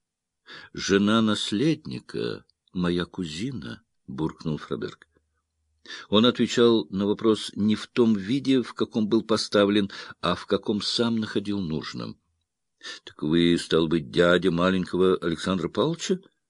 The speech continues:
дипломатично сказал Джулио. «Дядя?» — удивился Фраберг и, наконец, обернулся. «Ах, ну да, дядя, если так можно выразиться».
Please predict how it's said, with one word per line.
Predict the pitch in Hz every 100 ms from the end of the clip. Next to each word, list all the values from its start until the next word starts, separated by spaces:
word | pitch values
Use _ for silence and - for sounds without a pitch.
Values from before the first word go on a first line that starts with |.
| _ _ -
дипломатично | 95 82 82 82 90 107 - 110
сказал | 107 90 80 85
Джулио. | 73 73 80 80 80 - _ _ _ _ _ _
«Дядя?» — | 87 78 73 65 78 80 170 - _ -
удивился | 87 92 90 - 85
Фраберг | - 71 101 139 - - - -
и, | - 98 95
наконец, | 95 95 92 95 85
обернулся. | 85 85 85 80 - - - -
«Ах, | 101 101 82 62 -
ну | 78 85
да, | 98 107 95 65 55
дядя, | 67 120 90 78 78 80 64 _ _ _ -
если | 76 - 73
так | - 73
можно | 90 82 80 82
выразиться». | 117 98 71 62 - -